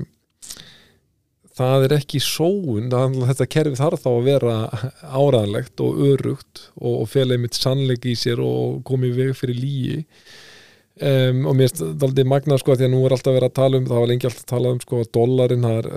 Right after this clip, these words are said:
bara, það er ekkert á bak við Bitcoin, en við erum með bandaríska efnahaginn hérna á bak við,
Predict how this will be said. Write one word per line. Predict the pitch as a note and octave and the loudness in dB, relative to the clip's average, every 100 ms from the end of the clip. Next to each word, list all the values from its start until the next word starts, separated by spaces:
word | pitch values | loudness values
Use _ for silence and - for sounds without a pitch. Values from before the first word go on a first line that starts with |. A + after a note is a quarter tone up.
| A2+ | -8
bara, | A#2 A#2 | -6 -6
það | A#2 | -4
er | A#2+ | -6
ekkert | A#2 | -6
á | A2+ A#2 | -4 -4
bak | A#2 | -4
við | A#2+ | -4
Bitcoin, | B2+ B2+ - B2+ A#2+ | -4 -4 -6 -8 -4
en | A#2 | -4
við | A#2+ | -4
erum | A#2 | -4
með | A#2 | -6
bandaríska | A#2 A#2+ B2 A2+ - A#2 | -6 -6 -8 -8 -8 -8
efnahaginn | - A#2+ A2+ A2+ A2+ A2+ | -10 -10 -6 -4 -4 -6
hérna | A2+ A2+ | -6 -8
á | |
bak | A2+ A#2 A2+ | -6 -8 -4
við, | A#2+ | -4